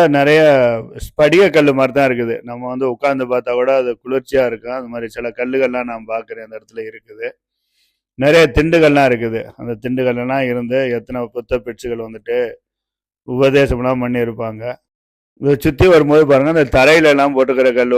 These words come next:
வந்துட்டு என்ன கல்லுன்னு தெரியல. இதெல்லாம் வந்து ஆயிரக்கணக்கான வருஷங்களுக்கு முன்னாடி போட்ட கற்கள் தான். நான் அதுல நடந்து போகும்போது நல்ல சூடு, ஆனா சூடே தெரியலைங்க, அவ்வளவு குளிர்ச்சியா, அவ்வளவு சூப்பரா இருக்குது. இந்த இடத்துலயும் ஒரு சின்ன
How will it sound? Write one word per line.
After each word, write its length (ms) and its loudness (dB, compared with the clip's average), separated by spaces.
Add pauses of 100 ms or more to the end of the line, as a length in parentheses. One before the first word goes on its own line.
வந்துட்டு 300 -2 (880)
என்ன 120 -2 (120)
கல்லுன்னு 400 2
தெரியல. 320 0 (120)
இதெல்லாம் 280 0
வந்து 120 -2 (100)
ஆயிரக்கணக்கான 680 -4
வருஷங்களுக்கு 400 -6
முன்னாடி 260 -8
போட்ட 160 -8 (100)
கற்கள் 340 -8 (120)
தான். 140 -16 (480)
நான் 120 0
அதுல 120 4 (100)
நடந்து 300 2
போகும்போது 420 2
நல்ல 140 0 (140)
சூடு, 280 4 (160)
ஆனா 120 -4 (140)
சூடே 260 4 (100)
தெரியலைங்க, 440 -2 (180)
அவ்வளவு 320 -4
குளிர்ச்சியா, 540 -2
அவ்வளவு 280 -2
சூப்பரா 400 -2
இருக்குது. 360 -10 (1000)
இந்த 200 0
இடத்துலயும் 360 2
ஒரு 160 2
சின்ன 140 -2